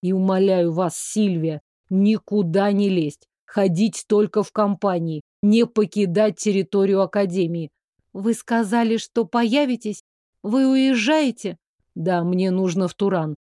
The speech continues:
Некоторые документы можно получить только там. Какие? Но отвечать он не стал, да и мне не дал возможности спросить что-то еще.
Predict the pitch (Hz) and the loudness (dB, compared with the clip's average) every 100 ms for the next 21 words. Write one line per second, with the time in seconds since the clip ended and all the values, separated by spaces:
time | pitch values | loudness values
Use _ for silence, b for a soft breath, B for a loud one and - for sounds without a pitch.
0 | _ - 196 180 185 185 185 175 185 196 | _ -4 -2 -2 -2 0 0 0 0 2
1 | 220 180 180 180 185 185 175 190 185 - | 2 0 -2 -2 -2 -2 -2 0 0 -2
2 | 180 - 190 170 196 - 190 147 - _ | -4 0 0 0 -2 -2 -2 -4 -12 _
3 | _ _ _ _ - 220 - 233 202 170 | _ _ _ _ -4 -4 0 0 0 -2
4 | - _ _ _ 220 262 262 247 254 330 | -8 _ _ _ 0 2 2 0 0 0
5 | 311 277 262 247 240 - 185 180 - 247 | 0 0 2 2 0 -4 -4 -4 -4 0
6 | 302 294 269 247 269 285 214 190 214 214 | 2 2 2 2 2 2 2 2 2 2
7 | 196 202 226 233 214 214 233 - 226 220 | 0 2 0 2 0 0 -4 -2 -2 0
8 | 247 220 - 247 240 220 233 - 240 202 | -2 -4 -4 -4 -2 -2 -4 -2 -4 -4